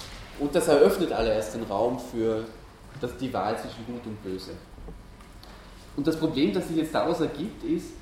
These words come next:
wir wählen zwar oder wir sollen wählen, aber das Wählen ist kein Schaffen. Also ich erschaffe mich natürlich nicht selbst. Ich bin ja nicht, äh, äh, ein göttliches Wesen, das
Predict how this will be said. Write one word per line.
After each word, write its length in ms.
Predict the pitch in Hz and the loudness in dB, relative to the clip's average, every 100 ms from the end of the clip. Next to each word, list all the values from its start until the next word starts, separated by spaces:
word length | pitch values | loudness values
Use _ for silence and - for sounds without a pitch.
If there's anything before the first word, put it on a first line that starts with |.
| - - - - 135 | -16 -16 -16 -6 2
wir 180 | 165 | 4
wählen 360 | 127 135 233 202 | 4 2 2 -2
zwar 380 | - 120 127 - | 0 2 2 2
oder 120 | 139 | 0
wir 80 | 143 | 0
sollen 460 | - 127 214 180 | 4 4 4 -2
wählen, 420 | 117 127 175 220 208 - | -4 -4 -4 -6 -10 -6
aber 360 | - 117 147 143 | -2 0 2 2
das 200 | 139 120 | 0 0
Wählen 260 | 131 170 185 | 4 4 4
ist 140 | - | -2
kein 120 | 151 | -4
Schaffen. 460 | - 135 - - 95 | 0 0 -2 -6 -8
Also 160 | - 151 | -6 -6
ich 100 | 151 | -4
erschaffe 380 | 135 131 - 175 | -2 2 2 2
mich 180 | 147 135 | 0 -2
natürlich 360 | 127 139 131 | -4 -4 -4
nicht 200 | 127 - | -4 0
selbst. 360 | - 156 - - | 2 2 0 -8
Ich 80 | - | -4
bin 160 | 156 | 0
ja 100 | 151 | 0
nicht, 300 | 139 143 - | 0 -2 -4
äh, 200 | 123 127 | 0 2
äh, 40 | 120 - - - - - 117 117 113 - | 0 -8 -14 -14 -16 -14 -6 -4 -2 -4
ein 140 | 117 113 | -4 0
göttliches 500 | 143 151 139 - 123 | 0 0 -4 -4 0
Wesen, 420 | 143 170 156 151 | 0 0 -4 -2
das 340 | 135 - - | -4 -6 -12